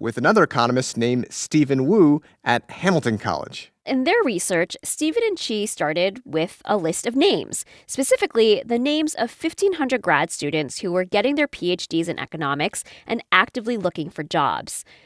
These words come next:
Speaker 2: To decide which names were hard to pronounce, Chi and Stephen used a few different methods. One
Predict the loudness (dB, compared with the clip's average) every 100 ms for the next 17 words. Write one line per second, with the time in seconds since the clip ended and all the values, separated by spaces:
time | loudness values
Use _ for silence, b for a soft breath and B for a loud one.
0 | b -6 -4 -2 0 0 0 0 -2 -2
1 | -2 0 0 -2 -4 -4 0 0 0 -6
2 | -2 -2 -2 -4 -8 b b -2 0 0
3 | -2 -4 -2 -2 0 -2 -2 -8 -10 -6
4 | -4 -2 -4 -4 -6 -6 -8 -8 -12 -16
5 | b b -2 0